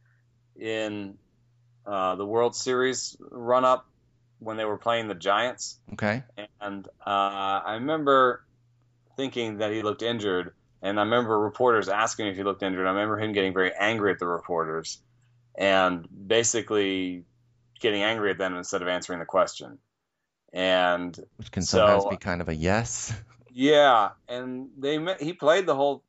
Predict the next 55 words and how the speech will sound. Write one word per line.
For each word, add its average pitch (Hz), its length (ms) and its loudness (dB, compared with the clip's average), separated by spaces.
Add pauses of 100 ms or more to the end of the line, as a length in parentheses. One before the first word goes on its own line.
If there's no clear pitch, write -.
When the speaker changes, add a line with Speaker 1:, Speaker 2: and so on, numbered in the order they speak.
Speaker 1:
I 120 80 -2
think 156 220 -8
he 202 80 -8
played 135 320 2
mo-, 120 200 -2
most 123 280 -4
of 123 60 -2
those 101 140 -4
games, 117 360 -4
but 107 140 -2
I 110 80 2
don't 131 160 -2
think 127 160 -8
he 117 80 -4
was 107 160 -4
necessarily 110 480 0
near 107 180 0
a 101 60 0
hundred 104 180 -2
percent. 92 460 0 (480)
And 98 260 -4
so 107 460 4
that's 131 360 -2
something 135 300 -2
I 113 60 4
look 123 240 -2
for 117 200 2
with 101 120 -6
him 110 180 -8
is 98 100 -12
lower 104 240 -2
body 95 320 0
injuries. 95 360 -10
I 92 60 -12
think 104 200 -16
that's 101 340 -6 (160)
was 104 280 -12
some 110 200 -4
of 107 120 -6
the 92 80 -6
story 87 420 -4
of, 85 120 -8 (140)
of, 87 220 -10 (180)
uh, 87 140 -2
the 87 140 -8
injuries 90 340 -6
that 87 80 -6
he 85 80 -4
had, 87 340 0 (140)
you 90 80 -10
know, 82 60 -6
coming 87 280 -6
up. 90 320 2 (680)
But, 92 560 4
um, 87 540 2